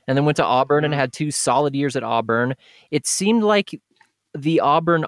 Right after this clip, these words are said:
Speaker 1: offense, not that it was intentionally mirroring the New England offense, it seems to me like the, the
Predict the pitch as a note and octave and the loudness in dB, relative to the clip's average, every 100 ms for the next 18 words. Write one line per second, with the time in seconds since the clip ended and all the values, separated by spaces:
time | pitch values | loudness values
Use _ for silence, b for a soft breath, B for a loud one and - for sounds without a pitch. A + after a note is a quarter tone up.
0 | - D3+ D3+ C3 A#2 A#2 A#2 - D#3+ D#3 | 0 0 0 0 -2 -2 -8 -4 -2 0
1 | D3 C3+ A#2+ A2 D#3+ G3 - B2+ A2 A2 | 0 -2 -4 -6 -2 -2 -4 -6 -4 0
2 | G#2+ G#2 G#2 G#2 - A#2 A2 G#2+ G2+ G2 | 0 0 -4 -8 -8 -4 -2 -2 -2 -4
3 | G2+ G2+ A#2 B2 - b - - A3 A#3+ | -6 -6 -4 -6 -8 b -8 -6 -2 -2
4 | - F#3+ F3+ D#3 D3 D3 B2 B2+ | 0 0 2 2 0 0 -2 -2